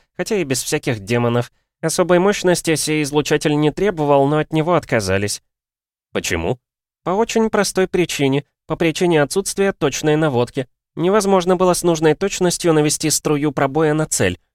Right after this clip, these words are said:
«Но это не мешает чужакам пользоваться деструктором». «Вероятно, они смогли справиться с проблемой наводки». Из-под края тюремной платформы выскочила пара призраков, поплыла к ближайшей черной башне. «Так что насчет языка?» —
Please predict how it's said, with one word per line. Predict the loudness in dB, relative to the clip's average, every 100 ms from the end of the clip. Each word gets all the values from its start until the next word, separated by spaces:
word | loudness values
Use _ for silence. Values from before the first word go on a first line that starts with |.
| _ _ _ _ _ _ -10
«Но | -4
это | -4 -2
не | -2
мешает | -2 -2 -4 -4
чужакам | -4 -4 -2 -2
пользоваться | -2 -2 -2 -4 -4
деструктором». | -4 -4 -2 -4 -4 -8 -12 _ _ _ _ _ _
«Вероятно, | -4 0 2 0 2
они | 2 2
смогли | 2 0 2 0
справиться | 0 0 0 -2 -6
с |
проблемой | -2 -2 2 2 4
наводки». | 2 0 -4 -8 -14 _ _ _ _ _ _ _
Из-под | -10 -4 -2 -2
края | 0 2 2
тюремной | 0 0 0 0
платформы | 0 -2 0 0 2
выскочила | 0 -2 -4 -4 -2 -2
пара | -2 -2
призраков, | -2 -4 0 -2 -2 -6 _
поплыла | -8 -2 0 0
к | -2
ближайшей | -4 -2 -2 -2 -4 -4
черной | -2 -2 0 -4
башне. | -2 -4 -4 -12 -16 _ _ _ _ _ _ _ _ -12
«Так | -8
что | -4 -2
насчет | -2 -2 -4
языка?» — | -4 -4 -2 -4